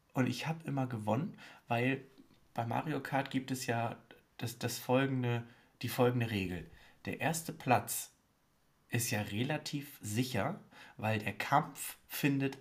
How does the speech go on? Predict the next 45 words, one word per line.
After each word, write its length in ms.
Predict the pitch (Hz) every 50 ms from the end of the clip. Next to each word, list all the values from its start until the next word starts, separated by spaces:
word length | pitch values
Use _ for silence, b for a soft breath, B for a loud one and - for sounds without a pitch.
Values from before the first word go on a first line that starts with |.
| - - - -
f-, 320 | - - - - - - -
ab 240 | - 135 - - -
Platz 360 | - 135 131 127 - - -
zwei 440 | - - - 120 120 123 127 135 131 - -
statt, 560 | - - - - - 123 107 - - - - - _
abwärts. 720 | - - - - - - 104 95 180 - - - - - - -
Die 120 | 170 180 185
Leute 360 | 190 180 185 180 - 156 143
haben 140 | 139 139 131
alle 220 | - 135 131 131
Krieg 340 | 131 - - 190 185 - -
miteinander 600 | 135 - - 117 113 110 113 123 151 196 214 B B B B B B B B B _ _ - 127
und 140 | 123 123
der 120 | 110 - -
erste 320 | - 180 180 - - 160
Platz, 380 | 160 - - 139 139 - - -
wenn 100 | 120 110
der 120 | 117 117
erstmal 240 | 120 131 - 127 113
ein 40 | 113
bisschen 260 | 156 160 - 160 -
unberührt 480 | - 151 143 135 135 131 127 127 - -
war, 260 | 120 120 120 - - -
baut 240 | 127 139 147 -
ja 60 | 135 123
einen 100 | 120 -
Abstand 520 | - - - - - - 107 107 107 -
auf, 360 | 104 113 156 202 - - - -
da 140 | - 113 120
er 60 | 123
nicht 200 | 123 123 123 -
mehr 100 | 123 110
getroffen 460 | 107 107 - 135 143 - - 147 135
wird 260 | 143 147 151 - B B B B B B B B B _ _ -
und 180 | 117 117 107
der 80 | 123 123
ist 180 | 131 - - 147
dann 160 | 151 160 160
safe. 380 | - - 185 156 104 90 - - - - - _ _ -
Außer 320 | - 120 151 160 - 175
es 100 | 170 -
kommt 240 | - - 160 160 160
ein 80 | 156 160
blauer 320 | - 151 156 151 147 -
Panzer. 400 | - 127 107 104 - - -